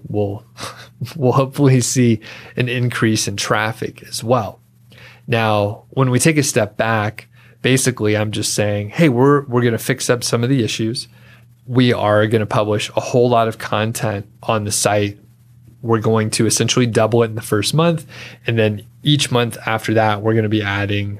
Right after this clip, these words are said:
roughly ten new articles of about two thousand plus words." So pretty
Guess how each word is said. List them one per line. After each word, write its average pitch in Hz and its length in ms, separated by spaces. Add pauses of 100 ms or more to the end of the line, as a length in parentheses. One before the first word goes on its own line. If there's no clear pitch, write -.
(160)
roughly 104 800
ten 147 220
new 139 180
articles 113 560 (100)
of 107 420 (460)
about 101 580 (260)
two 123 240
thousand 104 460
plus - 320
words." - 500 (340)
So 101 360 (120)
pretty 170 540